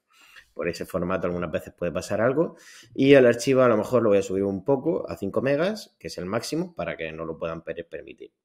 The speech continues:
Y una vez ya tenemos esto, como veis, está siendo todo súper rápido y súper sencillo. Y ya está, ya lo tendríamos todo para, para mi gusto, para que, bueno, para que se pueda un poco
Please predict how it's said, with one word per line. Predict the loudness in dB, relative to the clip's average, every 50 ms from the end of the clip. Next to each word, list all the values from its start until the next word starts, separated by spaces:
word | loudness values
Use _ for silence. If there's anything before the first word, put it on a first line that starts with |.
| _
Y | -6 -4
una | -2 -2 0
vez | 0 2
ya | 2 2 2
tenemos | 2 0 0 0 0 0 0 0 0 -2 -2 -2
esto, | -4 -4 -2 -2 -2 -2
como | -2 -2 0 0
veis, | 2 2 2 2 0 -2 -6
está | -8 -6 -6 -4
siendo | -2 -2 -2 0 0
todo | 0 -2 -2 -2
súper | -4 -6 -6 -6 -4 -2
rápido | -2 -2 -2 -2 -2 -2 -2
y | -2
súper | -4 -6 -8 -10 -10
sencillo. | -12 -14 -18 -18 -18 -16 -16 -16 -18 _ _ _ _ _ _ _ _ _ _ _ _ _ _ _ _ _ _ _ _ _ _ _ _ _ _ _ _ _ _ _ _ _ _ _ _ _ _ _ _ _ _ _ _ _ _ _ _ _ _ 2
Y | 4 6
ya | 6 4
está, | 4 0 -6 -8 -8 -6
ya | -2 0 2 2
lo | 2 2
tendríamos | 2 2 2 2 2 0 0 0
todo | 2 2 2 4 4 4 4 2 2 0
para, | 0 2 2 2 2 0 0 0 -2 -4 -6 -6
para | -6 -4 -2
mi | -2 -2
gusto, | 0 -2 -2 -2 -4 -2 -2 -2 -2 -4 -10 -14
para | -14 -12 -10 -10 -10 -12
que, | -14 -16 -16 -16 -16 -16 -16
bueno, | -16 -16 -14 -14 -16 -16 -18 _
para | -14 -12 -12 -10 -10 -12
que | -12 -12 -12 -12 -12 -12 -14 -14 -16 -16
se | -14 -12 -12
pueda | -10 -6 -4 -4 -2 -2 -4 -4 -4
un | -4 -6 -6 -4
poco | -2 -2 -2 -2 -2 0 0 2 0 0 -2 -4 -10 _